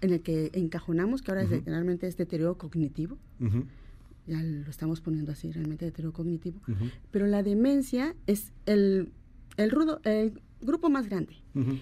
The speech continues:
Speaker 1: y está subdividido. El más frecuente es el tipo Alzheimer,
Speaker 2: Ok.
Speaker 1: pero hay otros. Hay frontotemporal
Speaker 2: Ujú.
Speaker 1: y etcétera, etcétera. Pero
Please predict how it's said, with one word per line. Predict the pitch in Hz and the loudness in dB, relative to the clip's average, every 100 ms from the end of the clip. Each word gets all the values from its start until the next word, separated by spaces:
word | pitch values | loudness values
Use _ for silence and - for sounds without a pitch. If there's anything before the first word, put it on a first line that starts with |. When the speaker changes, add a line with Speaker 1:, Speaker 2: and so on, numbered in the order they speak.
| - | -2
Speaker 1:
y | - 262 | 2 2
está | - 302 285 | 2 -2 0
subdividido. | 302 262 254 254 247 277 240 196 - - | 0 0 0 0 2 0 0 -12 -12 2
El | 196 202 | 6 6
más | 226 320 370 - | 6 4 2 0
frecuente | 254 247 220 196 185 226 339 - - | -4 -2 0 0 -2 -6 -8 -14 -12
es | 160 | -8
el | 165 | -8
tipo | - - 170 | -8 -8 -6
Alzheimer, | 170 - 226 269 - - - - | -6 -8 -10 -12 -20 -20 -12 -4
Speaker 2:
Ok. | 147 | 4
Speaker 1:
pero | 190 | 4
hay | 214 226 | 4 2
otros. | 381 - - - - - - - - - - - - | -2 -4 -8 -8 -12 -14 -18 -20 -20 -20 -20 -20 0
Hay | 170 | 2
frontotemporal | 160 208 208 214 214 196 220 226 240 233 220 220 220 - - 113 | 4 4 2 2 0 0 2 2 4 4 2 0 -4 -8 -16 -10
Speaker 2:
Ujú. | 98 110 113 | -6 -6 -2
Speaker 1:
y | 214 202 | 2 2
etcétera, | 196 - - 196 | 2 -4 -4 -6
etcétera. | 175 165 - - - - - - - - | -6 -10 -10 -20 -20 -20 -20 -20 -20 2
Pero | 208 196 196 | 4 4 2